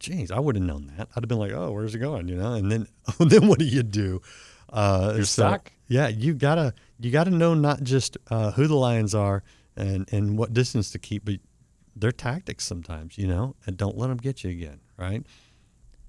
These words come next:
Speaker 2: Yeah, that's just such a beautiful story, and, and you're exactly right about having the guide to help you through it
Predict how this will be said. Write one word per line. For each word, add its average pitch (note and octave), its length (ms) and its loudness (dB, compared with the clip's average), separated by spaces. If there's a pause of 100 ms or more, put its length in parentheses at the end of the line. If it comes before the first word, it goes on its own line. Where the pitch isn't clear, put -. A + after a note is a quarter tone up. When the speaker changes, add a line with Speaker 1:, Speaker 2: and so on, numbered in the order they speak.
(540)
Speaker 2:
Yeah, B2+ 140 0
that's D#3 200 2
just C4 160 -2
such C3 140 -6
a A2 60 0
beautiful G#2+ 380 -4
story, A2+ 480 0
and, G#2+ 180 -6
and A#2 140 -6
you're A2+ 160 0
exactly G#2+ 460 -2
right G2 220 0
about F#2 200 -2
having F#2+ 320 -8
the F#2 100 -6
guide F2 520 -6
to F2+ 100 -10
help F#2+ 220 -6
you G#2 60 -8
through A2+ 280 -2
it - 100 -8